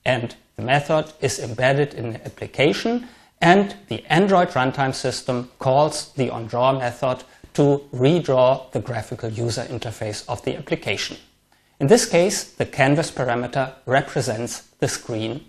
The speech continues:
of the device. The problem when the runtime system calls onDraw is that the program itself cannot control the timing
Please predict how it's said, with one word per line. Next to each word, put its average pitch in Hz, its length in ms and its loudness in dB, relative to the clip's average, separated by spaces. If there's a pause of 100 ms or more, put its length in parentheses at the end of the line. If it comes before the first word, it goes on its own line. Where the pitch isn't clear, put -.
(200)
of - 140 -8
the 127 100 0
device. - 480 -6 (1000)
The 185 80 4
problem 247 680 4 (160)
when 151 180 4
the 123 80 -2
runtime 147 480 2
system 151 580 -4
calls 175 480 2
onDraw 180 540 2
is - 460 -2
that 117 180 -2
the - 80 -8
program 196 540 2 (100)
itself - 680 -2
cannot 147 560 0
control 135 580 0 (360)
the 120 100 -4
timing 131 680 -2